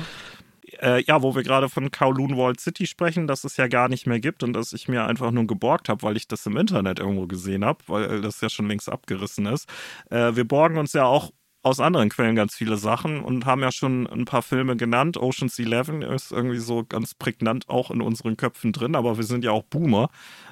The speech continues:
Äh, ich weiß nicht, ob das, <laughs> ob, ob das die Jugend von heute, ob die doch überhaupt weiß, was das ist. Ähm, was gibt's denn noch an coolen, äh, Inspirationsquellen, äh, für,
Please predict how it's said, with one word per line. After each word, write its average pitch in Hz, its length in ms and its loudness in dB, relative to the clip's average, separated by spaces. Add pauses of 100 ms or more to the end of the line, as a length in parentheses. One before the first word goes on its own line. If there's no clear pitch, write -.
Äh, 104 140 2
ich - 100 -2
weiß 120 140 0
nicht, - 220 0
ob 143 120 6
das, 147 240 4 (320)
<laughs> - 320 2
ob, 139 180 6 (280)
ob 117 140 2
das 117 160 2 (180)
die - 160 -8
Jugend 131 420 6
von 113 220 4
heute, 131 340 4
ob 113 120 0
die 113 100 -4
doch 104 160 0
überhaupt 107 280 2
weiß, 120 260 0
was 101 160 -8
das 101 160 -10
ist. 143 180 0 (540)
Ähm, 110 340 4 (540)
was - 160 0
gibt's - 180 -2
denn - 120 4
noch 190 140 4
an 180 160 6
coolen, 107 460 2
äh, 107 220 0
Inspirationsquellen, 101 1160 -2
äh, 98 300 -2
für, 151 500 -4